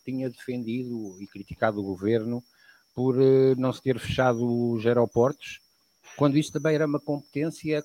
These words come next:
constitucional, eh, do Governo da República. E, portanto, aqui também há uma contradição. Mas pronto, fez, obviamente, <laughs> eh, o seu trabalho. Ahm, de resto, pá, não tenho mais nada a apontar, senão essa incoerência do candidato Luís Rego, que também já começa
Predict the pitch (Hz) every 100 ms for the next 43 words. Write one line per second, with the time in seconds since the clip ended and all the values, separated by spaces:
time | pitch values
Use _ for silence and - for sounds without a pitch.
0 | - 196 139 - 120 - 135 135 147 170
1 | 139 127 123 113 113 127 123 143 123 113
2 | 90 82 82 95 - 113 117 - 120 123
3 | 135 139 135 - 135 120 123 135 - 87
4 | - _ - 156 - 190 - 123 107 107
5 | 107 107 110 123 131 120 _ - - 107
6 | 107 104 - - 113 104 95 80 - _
7 | _ - - - _ - 131 131 131 127
8 | 127 127 127 131 131 - 170 196 185 -
9 | 202 196 180 170 160 156 151 123 143 139
10 | 123 127 110 104 127 - 131 143 139 127
11 | 135 127 123 123 131 - 113 120 110 120
12 | 113 113 - 110 107 101 107 110 123 _
13 | _ - 127 120 131 - 117 127 - 135